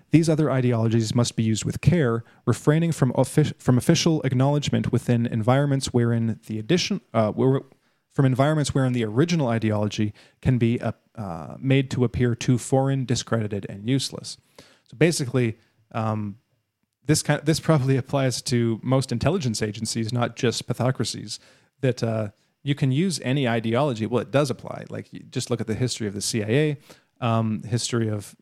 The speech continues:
various unnamed intelligence agencies. They will use groups in foreign countries, in their own countries sometimes, as, um, that are totally, um, like, antithetical to their own, you know, official ideology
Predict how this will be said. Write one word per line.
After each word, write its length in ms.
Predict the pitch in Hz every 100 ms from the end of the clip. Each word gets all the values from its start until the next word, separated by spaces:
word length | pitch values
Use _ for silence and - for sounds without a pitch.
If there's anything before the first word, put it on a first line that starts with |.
| _
various 720 | 135 123 117 110 101 - - - _
unnamed 320 | 131 117 120
intelligence 480 | 104 135 151 123 110
agencies. 480 | 110 107 101 120 131 - - _ -
They 380 | 123 135 131
will 520 | 127 127 123 123 113 -
use 480 | - 113 131 208 160
groups 640 | 123 123 110 - - - - _ _ -
in 200 | 120 110
foreign 360 | - 135 127
countries, 380 | 120 117 110 117
in 60 | 123
their 160 | 117
own 160 | 131 190
countries 640 | 131 110 - 120 131 - -
sometimes, 600 | - 113 113 113 123 139 - - _ _
as, 460 | 131 131 127 110 -
um, 380 | 127 117 113 107 139
that 120 | 131
are 100 | 127
totally, 640 | 120 160 156 147 135 120 - -
um, 420 | 101 98 92 - _ _
like, 140 | 123 113
antithetical 640 | 147 143 131 156 165 123
to 140 | 120 120
their 160 | 117
own, 160 | 120 123
you 140 | 113 110
know, 80 |
official 600 | - 120 139 117 123 110 101 _ -
ideology 680 | 113 107 110 160 120 98